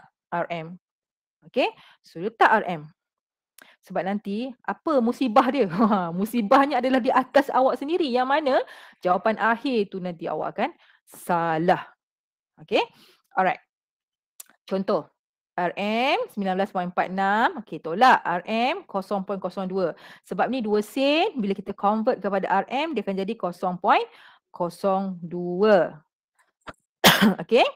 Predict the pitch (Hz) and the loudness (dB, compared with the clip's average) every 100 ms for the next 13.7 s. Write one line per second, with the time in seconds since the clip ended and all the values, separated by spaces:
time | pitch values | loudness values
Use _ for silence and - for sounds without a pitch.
0 | - - - _ - 208 214 285 208 196 | -8 -20 -20 _ -4 0 2 6 6 6
1 | 165 147 - _ _ _ 165 190 208 220 | 2 2 -10 _ _ _ -8 0 2 4
2 | 269 277 175 180 185 165 156 143 143 - | 4 2 0 -2 0 0 0 -2 -4 -16
3 | _ - 170 294 - - 233 349 311 180 | _ -10 -4 -2 0 0 -2 0 2 2
4 | 180 202 220 190 196 - 202 359 - - | 2 -2 -2 -4 -2 -2 -4 -4 -4 -6
5 | 180 196 170 - - - - - - 180 | -2 2 2 0 -8 -20 -20 -20 -10 -8
6 | 254 175 180 - 190 370 - 170 - 156 | -6 -4 -4 -4 -4 -4 -10 -10 -6 -6
7 | - 147 143 160 _ _ _ _ _ - | -6 -8 -8 -14 _ _ _ _ _ -6
8 | 160 - _ _ _ _ _ - _ - | -6 -6 _ _ _ _ _ -20 _ -20
9 | - - - 233 370 349 302 - 247 240 | -20 -20 0 4 6 4 2 2 6 6
10 | 190 190 160 208 214 240 226 - 180 156 | 6 2 2 2 2 2 0 -2 0 0
11 | 214 - 202 208 220 220 208 190 196 190 | -2 -6 -6 -4 -4 -4 -4 -2 -2 0
12 | 196 - 302 277 226 214 208 202 202 202 | 0 0 -2 0 0 0 -2 -2 0 -2
13 | 214 - 208 226 170 202 240 | -2 -6 -2 0 0 -2 -2